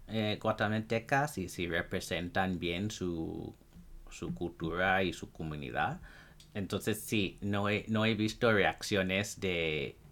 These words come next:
muchas reacciones de gente guatemalteca, pero eso será interesante entender. Eh, yo creo que las tres telas son muy bellas. Yo estoy entre el azul marino y el burdeos,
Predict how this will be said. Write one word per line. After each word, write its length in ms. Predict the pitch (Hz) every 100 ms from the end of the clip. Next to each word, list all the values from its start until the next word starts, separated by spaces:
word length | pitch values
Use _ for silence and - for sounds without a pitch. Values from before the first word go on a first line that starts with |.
| - - -
muchas 500 | 101 110 117 120 -
reacciones 560 | 95 80 98 92 95
de 140 | - 82
gente 360 | 87 87 92
guatemalteca, 920 | 90 82 85 80 78 - 107 - 156 - - - -
pero 200 | 87 87 -
eso 280 | 101 - 104
será 320 | - 95 85
interesante 960 | 85 82 82 85 - - - 85 85 - -
entender. 800 | 87 87 - 82 78 78 78 - - - - -
Eh, 400 | 101 92 87 82 82 - - -
yo 100 | 98
creo 260 | - 101 98
que 360 | 120 117 113 -
las 380 | 104 95 - -
tres 540 | 107 113 127 - - -
telas 480 | 107 107 123 147 165
son 280 | - 98 95
muy 220 | 90 92
bellas. 520 | 85 87 101 131 - - - - - - - -
Yo 280 | 107 107 113
estoy 420 | 127 - 143 127
entre 300 | 117 120 123
el 100 | 104
azul 340 | 87 - 107 113
marino 580 | 107 95 95 98 117
y 140 | - 98
el 140 | 90
burdeos, 760 | - 85 85 90 123 190 -